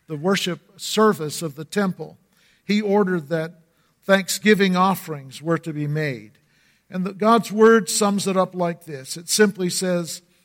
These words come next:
in Psalm one hundred four, "Enter his gates with thanksgiving and his courts with praise. Give thanks to him and bless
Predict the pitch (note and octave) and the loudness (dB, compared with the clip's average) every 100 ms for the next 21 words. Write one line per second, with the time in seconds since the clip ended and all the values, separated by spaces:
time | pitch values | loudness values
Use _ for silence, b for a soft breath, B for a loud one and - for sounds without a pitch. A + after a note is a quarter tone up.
0 | _ D#3 G3 G3 F3 F#3+ F#3 F#3 F3 - | _ -8 -2 0 0 0 -2 -2 -6 -8
1 | F#3+ F3 E3 E3+ G#3+ A3 G3 E3+ - G3+ | -6 -4 -2 0 0 0 -2 -4 -2 0
2 | F3 - - - _ E3 E3 F3+ E3+ - | -2 -6 -16 -16 _ -10 -6 -4 -4 -6
3 | - E3 B2+ B2 A#2 _ _ _ _ - | -6 -6 -6 -14 -20 _ _ _ _ -2
4 | F3+ G#3 G#3 F3 F3 - - G#3+ A3 - | 2 4 4 2 0 -4 -2 0 0 -2
5 | - - _ _ F3 F#3 _ E3 B2 - | -10 -10 _ _ -6 -6 _ -6 -6 -8
6 | - - - _ _ - G#3+ A3 A3 A3+ | -20 -20 -20 _ _ 0 2 4 6 6
7 | A#3 A3+ - A3 E3+ D3 G#2 - _ _ | 6 4 -2 0 2 0 -2 -18 _ _
8 | _ _ - E3 D3+ D#3+ F3+ F3 - - | _ _ -6 -4 -4 0 0 0 -4 -8